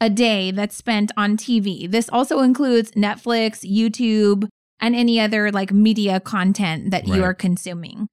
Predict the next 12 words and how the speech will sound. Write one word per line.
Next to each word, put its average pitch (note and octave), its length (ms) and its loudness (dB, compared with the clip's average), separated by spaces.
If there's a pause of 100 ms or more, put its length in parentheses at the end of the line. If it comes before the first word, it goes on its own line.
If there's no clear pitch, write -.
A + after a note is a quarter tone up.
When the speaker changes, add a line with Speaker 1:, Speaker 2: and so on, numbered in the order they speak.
Speaker 1:
So B3+ 180 0
you A3+ 180 2
guys, G#3+ 340 0
this B3 400 0
is C4 320 -2
another A#3 800 2 (460)
full-time C#4 800 0 (120)
job G3+ 720 2 (440)
that A3 280 2
we A#3 200 2
are A3 120 2
spending G#3 1040 0